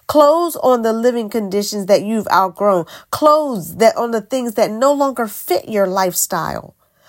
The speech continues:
Close on what no longer serves as shelter, safe space, and security. Close on the old things. Shake the dust and start walking into the new. In this Lenten season,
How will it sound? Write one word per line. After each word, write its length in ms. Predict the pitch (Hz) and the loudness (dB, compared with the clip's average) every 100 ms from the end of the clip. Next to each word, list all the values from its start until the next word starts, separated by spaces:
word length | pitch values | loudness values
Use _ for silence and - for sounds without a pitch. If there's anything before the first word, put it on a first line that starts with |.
| - _ | -20 _
Close 360 | 311 311 320 294 | 4 4 4 -2
on 140 | 269 | 2
what 160 | 269 240 | 2 4
no 160 | 262 | 2
longer 340 | 262 262 247 214 | 4 2 2 -2
serves 640 | - - 254 247 226 208 | -2 0 2 2 0 0
as 180 | 190 - | 0 -2
shelter, 540 | - 254 240 175 170 | 2 2 2 -2 -2
safe 320 | 165 233 220 | -2 -2 -2
space, 360 | - 233 233 202 | -2 -2 -2 -4
and 120 | 180 | -6
security. 640 | 180 175 - 226 170 170 - - - | -6 -8 -6 -4 -2 -4 -6 -14 -2
Close 400 | 302 311 302 269 | 4 4 4 2
on 180 | 254 208 | 2 2
the 160 | 214 - | 2 4
old 380 | 233 262 240 | 2 2 -6
things. 380 | - 185 160 165 - - | -2 -2 -2 -8 -14 -10
Shake 640 | - - 311 311 349 - | -2 0 4 2 2 -2
the 160 | 226 185 | 0 0
dust 520 | 156 233 170 175 - | 2 4 4 0 -2
and 160 | 220 208 | 0 0
start 440 | - - 269 214 | 0 4 4 2
walking 720 | 170 156 208 339 359 226 196 | -4 -2 4 4 2 -8 -4
into 340 | 185 180 - 202 | -4 -4 -6 -6
the 120 | 220 | -6
new. 420 | 196 160 139 156 _ _ _ _ _ 226 | -4 -4 -6 -10 _ _ _ _ _ 2
In 220 | 220 214 | 4 2
this 260 | 277 - | 0 -2
Lenten 460 | 233 240 247 269 240 | -2 -4 -4 -8 -6
season, 640 | - 240 233 226 240 247 | -6 -6 -8 -8 -10 -12